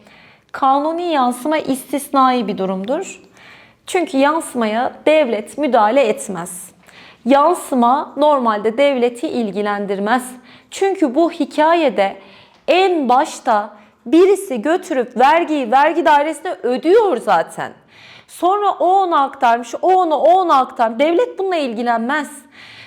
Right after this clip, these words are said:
Devlet normalde yansımaya karışmaz. Sadece özel durumlarda oluyor bu.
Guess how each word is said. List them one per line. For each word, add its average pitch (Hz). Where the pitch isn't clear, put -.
Devlet 339
normalde 302
yansımaya 285
karışmaz. 226
Sadece 359
özel 285
durumlarda 202
oluyor 185
bu. 381